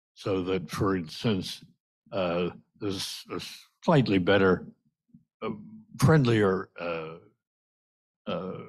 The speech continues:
treatment of, of Lincoln and emancipation and, uh, and the idea that somehow or other, uh, protection of slavery was the major cause of the American Revolution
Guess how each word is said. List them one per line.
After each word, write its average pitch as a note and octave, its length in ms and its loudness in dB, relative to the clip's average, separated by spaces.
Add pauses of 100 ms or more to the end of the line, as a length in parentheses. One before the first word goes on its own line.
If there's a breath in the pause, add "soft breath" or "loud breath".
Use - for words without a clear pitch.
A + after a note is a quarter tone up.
(280)
treatment F#2+ 460 -2
of, F2 280 0
of E2 440 -4
Lincoln G2 480 0
and E2+ 140 -4
emancipation F2+ 1120 -4
and, E2 360 -4
uh, D#2 140 0 (640)
and F2+ 240 2
the E2+ 280 2 (420)
idea A2+ 560 6
that F#2+ 320 0 (100)
somehow G2 520 2
or F2+ 240 2
other, F#2 340 2 (640)
uh, F#2 300 -4 (2000)
protection A2+ 640 -2
of E2+ 160 -4
slavery G2 600 2
was F2+ 220 -2
the F#2 100 -2
major F2+ 420 2
cause F2+ 440 0
of F2 100 -6
the E2+ 140 -4
American E2 440 0
Revolution E2+ 720 -4